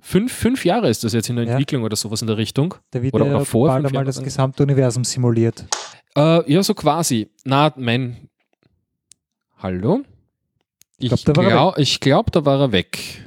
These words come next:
Speaker 2: Sind wir noch da?
Speaker 1: Äh, ich denke schon, dass wir noch da sind. Ich hab nichts gedrückt.
Speaker 2: Ja. Ich glaub,
Speaker 1: Ich
Speaker 2: ich glaub einfach,
Speaker 1: glaube,
Speaker 2: die Katze hat den erwischt.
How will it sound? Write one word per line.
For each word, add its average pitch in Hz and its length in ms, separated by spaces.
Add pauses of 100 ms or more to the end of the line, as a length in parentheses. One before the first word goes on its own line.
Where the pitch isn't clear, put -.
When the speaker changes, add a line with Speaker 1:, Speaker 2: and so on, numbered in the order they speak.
(140)
Speaker 2:
Sind 131 320
wir 214 160
noch - 220
da? 101 280 (480)
Speaker 1:
Äh, 117 600 (240)
ich - 200
denke 123 320
schon, 143 300
dass 190 160
wir 90 80
noch 95 160
da 87 240
sind. 143 300
Ich - 240
hab 104 160
nichts - 280
gedrückt. - 560
Speaker 2:
Ja. 110 160 (520)
Ich - 100
glaub, 135 240
Speaker 1:
Ich 143 120
Speaker 2:
ich - 40
glaub 147 140
einfach, 123 160
Speaker 1:
glaube, 165 140
Speaker 2:
die 165 40
Katze 135 320
hat 127 120
den 123 100
erwischt. 113 420